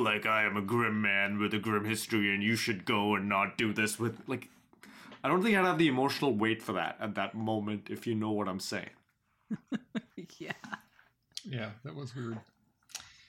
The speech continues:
Speaker 3: Okay, um, I'll jump in. So I, I'm gonna c-,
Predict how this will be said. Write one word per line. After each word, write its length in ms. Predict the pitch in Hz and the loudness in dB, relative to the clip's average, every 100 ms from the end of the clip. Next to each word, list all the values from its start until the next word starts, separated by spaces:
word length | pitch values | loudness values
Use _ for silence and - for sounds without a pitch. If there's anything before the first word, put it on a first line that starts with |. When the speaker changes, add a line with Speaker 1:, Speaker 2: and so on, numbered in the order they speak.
| _ _ _ - _ _ _ - - | _ _ _ -20 _ _ _ -20 -12
Speaker 3:
Okay, 400 | 170 - 151 113 98 - 165 | -12 -6 -6 -6 -8 -12 -6
um, 400 | 160 147 135 160 | -2 -2 -4 -8
I'll 160 | 151 147 | -8 -6
jump 240 | 151 131 | -6 -6
in. 240 | 123 117 123 | -6 -6 -10
So 300 | - 160 135 - - - | -8 -6 -6 -10 -20 -10
I, 120 | 180 185 - | -8 -6 -4
I'm 120 | 175 | 0
gonna 240 | 202 175 | 0 0
c-, 60 | 131 | -2